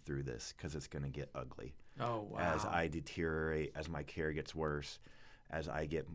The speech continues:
Speaker 1: more ill. Are you sure you wanna be with me on this?" And of course, you know, he says, "Yes, we do." But he talks about that journey of love,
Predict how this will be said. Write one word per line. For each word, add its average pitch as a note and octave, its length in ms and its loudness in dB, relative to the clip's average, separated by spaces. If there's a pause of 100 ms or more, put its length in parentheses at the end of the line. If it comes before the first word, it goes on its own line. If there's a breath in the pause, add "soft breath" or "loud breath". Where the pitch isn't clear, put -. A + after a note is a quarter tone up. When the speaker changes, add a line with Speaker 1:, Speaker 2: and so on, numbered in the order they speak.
(140)
Speaker 1:
more D#2 320 -2
ill. D2+ 480 0
Are D#2+ 80 -2
you D#2 140 0
sure F2+ 280 4
you E2+ 140 6
wanna D#2 300 2
be D2+ 320 0
with D2 340 -2
me D2 180 -2
on C#2+ 300 0
this?" C2 400 -6 (100)
And C#2+ 360 -4 (240 loud breath)
of - 60 -16
course, - 340 -4 (240)
you C2+ 80 -8
know, D2 60 -6
he D2 180 -4
says, C2 560 -4
"Yes, F2 420 0
we D2+ 100 -4
do." D#2 240 0
But C#2 120 -4
he D#2 120 -6
talks D2+ 360 -4
about C#2+ 240 -2
that D2+ 180 0
journey D2+ 380 -2
of C#2 160 -4
love, C#2+ 440 0